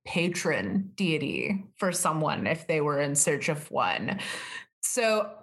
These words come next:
I think that all around, though, he's gonna serve you well, because you can either call on that, like, really intensive side or the kind and sweet side.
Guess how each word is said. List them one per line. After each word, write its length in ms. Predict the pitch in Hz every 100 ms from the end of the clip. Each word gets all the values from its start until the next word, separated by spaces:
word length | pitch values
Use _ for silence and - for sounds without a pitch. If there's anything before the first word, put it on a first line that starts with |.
| - _ _ -
I 160 | 220 240
think 300 | 240 277 277
that 200 | 269 -
all 260 | 208 220 247
around, 360 | 233 226 247
though, 340 | 202 170 170 175
he's 260 | 170 208
gonna 300 | - 220 226
serve 320 | 220 233 214 220
you 80 |
well, 200 | 226 214
because 320 | 180 165 196 190
you 120 | 196
can 140 | 208
either 260 | 185 190 202
call 260 | 196 160
on 120 | 156 160
that, 160 | 160
like, 180 | 170 185 185
really 340 | 190 190 185
intensive 560 | 180 175 180 185 - 185
side 600 | - 160 175 190 202 - - _ _ _ -
or 180 | 254 277
the 80 |
kind 280 | 262 247 233
and 100 | 240
sweet 200 | 233 -
side. 300 | - - 202